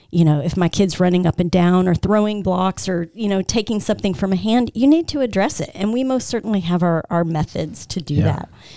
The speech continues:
Speaker 1: Um, but the bottom line is, if I'm so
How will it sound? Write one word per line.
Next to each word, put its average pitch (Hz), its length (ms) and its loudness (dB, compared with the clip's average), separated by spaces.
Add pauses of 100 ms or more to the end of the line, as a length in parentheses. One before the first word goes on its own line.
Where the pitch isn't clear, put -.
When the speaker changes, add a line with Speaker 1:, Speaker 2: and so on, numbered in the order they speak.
(200)
Speaker 1:
Um, 143 420 2 (300)
but 185 280 0
the 175 80 -4
bottom 180 420 -2
line 175 240 -2
is, 156 480 -2
if 175 240 -4
I'm 185 240 4
so 220 920 -2